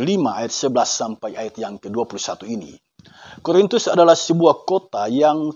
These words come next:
terkenal di zaman itu. Dia terletak di kawasan tengah selatan negara Yunani. Pada zaman Paulus, kota itu merupakan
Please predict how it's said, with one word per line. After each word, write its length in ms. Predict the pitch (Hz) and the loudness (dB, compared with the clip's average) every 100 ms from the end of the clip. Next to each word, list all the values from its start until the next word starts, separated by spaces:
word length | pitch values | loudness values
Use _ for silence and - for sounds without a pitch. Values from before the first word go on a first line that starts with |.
| _ | _
terkenal 640 | 165 - - 165 143 113 | -6 -4 -2 2 4 2
di 60 | 120 | -4
zaman 340 | - 117 110 | -4 -4 -6
itu. 400 | 104 123 156 190 196 _ _ _ _ _ | -10 -8 -6 -6 -10 _ _ _ _ _
Dia 260 | 123 143 139 | -2 2 2
terletak 540 | 139 127 - 147 - | 2 -2 2 0 0
di 80 | 143 | -8
kawasan 720 | 131 131 139 - 143 135 131 | -2 2 2 2 0 0 -4
tengah 560 | 135 131 139 151 139 - | -4 -4 -2 -4 -6 -14
selatan 720 | - 151 170 117 87 76 78 _ _ _ _ _ _ _ | -2 0 0 -4 -8 -18 -20 _ _ _ _ _ _ _
negara 560 | 120 98 127 123 123 - | -10 -4 0 2 2 -2
Yunani. 500 | 98 107 101 92 76 - _ _ _ _ _ _ _ _ | -12 -10 -10 -10 -16 -20 _ _ _ _ _ _ _ _
Pada 160 | - 143 | -2 -2
zaman 480 | - 180 202 214 196 | 2 2 4 0 -2
Paulus, 400 | 170 214 123 - | 0 2 2 -2
kota 320 | - 151 147 | -6 -4 -2
itu 160 | 151 185 | -2 -2
merupakan 880 | 170 135 127 127 - 160 175 180 | -2 -2 -2 -2 2 0 0 -10